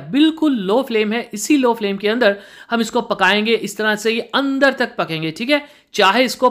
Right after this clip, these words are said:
पन्द्रह से बीस मिनट क्यों ना लग जाए, आपने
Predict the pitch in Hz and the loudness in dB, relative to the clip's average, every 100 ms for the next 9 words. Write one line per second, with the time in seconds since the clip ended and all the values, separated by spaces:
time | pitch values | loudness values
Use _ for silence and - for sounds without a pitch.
0 | - 202 196 214 233 254 190 147 240 247 | 0 -2 0 0 0 -2 -6 -4 -4 -2
1 | 240 208 190 165 147 139 147 139 151 202 | -4 -4 -4 -4 -6 -8 -10 -6 2 2
2 | 247 208 | 4 -2